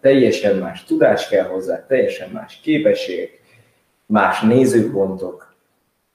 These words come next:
Ugyanazzal a csapattal át lehet állni? Ti egy ötven fős csapattal futottatok neki ennek az időszaknak. Hogy érintette ez a csapatot?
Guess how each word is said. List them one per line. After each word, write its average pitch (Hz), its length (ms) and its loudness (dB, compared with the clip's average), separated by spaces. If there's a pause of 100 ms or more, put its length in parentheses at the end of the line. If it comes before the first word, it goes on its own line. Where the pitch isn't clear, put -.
(220)
Ugyanazzal 131 540 2
a 131 100 6
csapattal 127 500 0
át 95 220 -4
lehet 110 260 -4
állni? - 300 -6
Ti 131 100 -4
egy 120 180 0
ötven 120 360 2
fős 110 240 -4
csapattal 104 540 -2
futottatok 101 760 -4
neki 98 320 -8
ennek 95 320 -12
az - 120 -20
időszaknak. - 760 -14
Hogy 127 260 2
érintette 104 540 2
ez 98 120 0
a 98 80 -4
csapatot? 98 640 -4